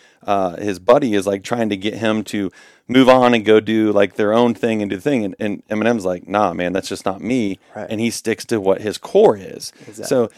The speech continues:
Speaker 1: yeah, I, I guess some people are like, "Well, I really don't care about Eminem." And I were like, "No, what we're, what we're drawing you to is the example in the movie." I mean, it's just,
Speaker 2: Mm-hmm.
Speaker 1: it, it, it's just a way of, uh, something for you to be able to relate to in your regular life. And, and it actually makes perfect sense. I haven't seen the movie in a long time, but it
Speaker 2: Yeah,
Speaker 1: was,
Speaker 2: it's
Speaker 1: it was a
Speaker 2: been a minute.
Speaker 1: good, you know, but,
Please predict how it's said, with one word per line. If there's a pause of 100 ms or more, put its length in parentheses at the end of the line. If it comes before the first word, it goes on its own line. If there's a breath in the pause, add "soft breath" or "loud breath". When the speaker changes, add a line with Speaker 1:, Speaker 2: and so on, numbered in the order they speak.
(140)
Speaker 1:
yeah,
I,
I
guess
some
people (100)
are
like,
"Well,
I
really
don't
care
about
Eminem."
And
I
were
like, (160 soft breath)
"No,
what
we're,
what
we're
drawing
you
to
is
the
example
in
the
movie."
I
mean,
it's
just,
Speaker 2:
Mm-hmm. (320 soft breath)
Speaker 1:
it,
it,
it's
just
a
way
of, (420 soft breath)
uh,
something
for
you
to
be
able
to
relate
to
in
your
regular
life.
And,
and
it
actually
makes
perfect
sense.
I
haven't
seen
the
movie
in
a
long
time,
but
it
Speaker 2:
Yeah,
Speaker 1:
was,
Speaker 2:
it's
Speaker 1:
it
was
a
Speaker 2:
been
a
minute.
Speaker 1:
good,
you
know,
but,